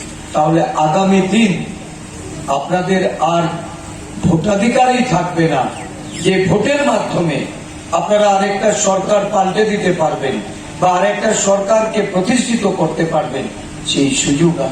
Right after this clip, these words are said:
নেই। এই দেশের মানুষ গত দশ বছরে কি পেয়েছে?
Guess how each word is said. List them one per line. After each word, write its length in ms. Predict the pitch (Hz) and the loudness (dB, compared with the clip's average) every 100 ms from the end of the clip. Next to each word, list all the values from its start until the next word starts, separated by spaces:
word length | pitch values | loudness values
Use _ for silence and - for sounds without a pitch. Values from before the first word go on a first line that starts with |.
| 156 | -6
নেই। 140 | 175 - - - 151 302 - - - - - - - - 311 - - 151 302 - - - - - - - - - - - - - - - 190 | -10 -10 -10 -10 -10 -10 -12 -12 -12 -10 -10 -12 -12 -12 -12 -10 -10 -10 -10 -10 -10 -10 -10 -10 -10 -12 -12 -12 -10 -10 -10 -10 -10 -2 0
এই 100 | 226 | 2
দেশের 380 | 196 220 247 240 | 2 2 2 2
মানুষ 600 | 226 226 262 277 - - - - - - - - - - - - - - - - - - | 2 2 2 0 -2 -6 -10 -14 -14 -14 -14 -14 -12 -12 -12 -12 -14 -14 -14 -12 -12 -2
গত 160 | 196 202 226 | 0 2 2
দশ 160 | 220 208 | 2 2
বছরে 400 | 240 240 254 240 | 0 0 0 0
কি 220 | - 247 | 0 0
পেয়েছে? 400 | - 214 175 - | 2 2 0 -2